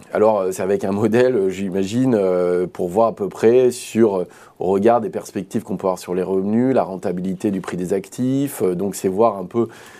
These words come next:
Les modèles ont du mal à décrire, en fait, en réalité, euh, les fondamentaux, si vous voulez, euh, de l'immobilier. C'est regarder quels sont les prix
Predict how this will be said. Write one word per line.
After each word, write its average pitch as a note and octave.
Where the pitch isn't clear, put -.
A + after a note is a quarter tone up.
Les A2
modèles C#3
ont A2
du G#2+
mal D3+
à G#2+
décrire, G#2
en F#2
fait, F#2+
en F#2
réalité, F#2+
euh, F#2
les F#2+
fondamentaux, A2+
si -
vous F#2
voulez, G2
euh, F2
de F#2
l'immobilier. B2
C'est -
regarder F#2+
quels -
sont A#2
les F#2
prix A#2+